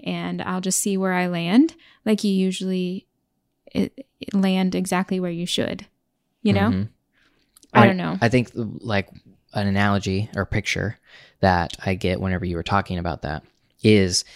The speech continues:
Speaker 2: the holding on aspect
Speaker 1: Yeah.
Speaker 2: is the part that is not free. You're holding on
Speaker 1: Right.
Speaker 2: to what you want. And whenever you're holding on, your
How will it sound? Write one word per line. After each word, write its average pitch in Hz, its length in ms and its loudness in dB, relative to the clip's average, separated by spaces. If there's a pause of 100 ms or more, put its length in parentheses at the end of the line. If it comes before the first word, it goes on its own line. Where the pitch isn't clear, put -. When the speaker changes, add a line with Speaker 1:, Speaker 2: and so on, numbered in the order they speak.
(140)
Speaker 2:
the 95 220 -4
holding 104 460 0
on 90 320 -2
aspect - 680 -6 (380)
Speaker 1:
Yeah. 214 200 4 (100)
Speaker 2:
is 101 180 4
the 101 80 0
part 92 340 -2
that 87 340 -2 (320)
is 98 200 0
not 90 240 -2
free. 85 220 -4
You're 92 140 -2
holding 95 460 0
on 92 520 -2
Speaker 1:
Right. 214 320 0 (160)
Speaker 2:
to 190 220 4
what 85 240 2
you 95 160 -2
want. 92 440 -2 (420)
And 98 140 2
whenever 95 220 0
you're 92 180 0
holding 104 380 0
on, 101 260 4
your 90 220 -2